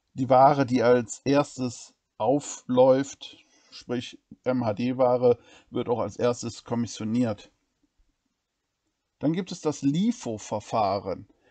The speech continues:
Das bedeutet Last In, First Out. Was zuletzt reingekommen ist ins Lager, wird auch als erstes wieder ausgegeben. Also hier klar,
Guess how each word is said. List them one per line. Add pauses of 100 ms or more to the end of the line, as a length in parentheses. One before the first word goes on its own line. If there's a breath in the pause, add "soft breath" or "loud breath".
(560 soft breath)
Das
bedeutet
Last
In,
First
Out.
Was
zuletzt
reingekommen
ist
ins
Lager,
wird
auch
als
erstes
wieder
ausgegeben. (300 soft breath)
Also
hier
klar,